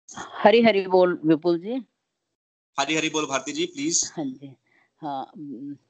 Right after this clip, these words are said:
Speaker 1: सच में अब सत्संग बहुत अच्छा था आज का और कल का। ये सत्संग तो प्रैक्टिकल लाइफ के लिए प्रैक्टिकल सत्संग है, अ, कि जैसे ये, उम, बताया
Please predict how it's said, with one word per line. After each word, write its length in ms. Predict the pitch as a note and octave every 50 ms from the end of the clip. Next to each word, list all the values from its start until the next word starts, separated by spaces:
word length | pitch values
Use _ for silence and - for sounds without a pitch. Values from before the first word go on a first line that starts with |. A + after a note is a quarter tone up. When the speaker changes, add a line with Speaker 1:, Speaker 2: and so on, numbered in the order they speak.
| _ _
Speaker 1:
सच 200 | - E3 E3 -
में 240 | G3+ G#3 A3 A3 - - -
अब 440 | C#3+ E3 D#3+ C#3+ - D#3 D#3 D3+ D3
सत्संग 400 | - - F#3 E3+ - - F#3 F3+
बहुत 340 | D3+ D3 D3+ - F#3 F3+ -
अच्छा 240 | E3+ D#3 - E3 D#3
था 240 | D3+ - E3 E3 D#3+
आज 420 | - - - C3+ C3+ C3+ C#3 _
का 320 | _ - D#3 D3 C#3+ C#3+ C#3
और 220 | - - C#3+ C#3
कल 220 | - - C#3+ C3
का। 260 | C3 - - D3+ D#3 - _ - - - - - - -
ये 320 | E3+ G3 G#3 G#3 G#3+ A3+
सत्संग 460 | - - G#3 F#3+ _ - G3 G3+ G3
तो 320 | - G3 F#3+ G3 G#3 G#3+ - _
प्रैक्टिकल 540 | G3+ G#3 G3+ - - G#3 A3+ A#3 A3+ G3+ - -
लाइफ 300 | G3 G3+ G3+ G#3+ A#3 -
के 120 | _ A3+ A3+
लिए 140 | G#3+ A#3
प्रैक्टिकल 760 | A3+ _ G3+ G3 - _ A3 F#3+ G3 G3 F#3 F#3+ F3+ F3 D#3+ B2+ _ _ _ _ _ _ _ _ _ _ _
सत्संग 420 | D#3 C3+ - - D3+ C#3+ C3+ C3+
है, 160 | C#3+ C#3 D#3 F3 _ _ _ _ _ _ _ _ _ _ _
अ, 300 | - - B2+ C#3 C3+ C3 D3+ -
कि 100 | - D#3
जैसे 320 | D3 E3 E3 D3+ - F#3
ये, 220 | F3+ F3 E3+ E3+ E3
उम, 580 | D#3+ _ _ - D3 D3+ C#3 C#3 C#3 C#3 C3+ C3 _ _ D3
बताया 560 | C3 C3 A#2+ A2+ - A#2+ B2 A#2+ C3 D#3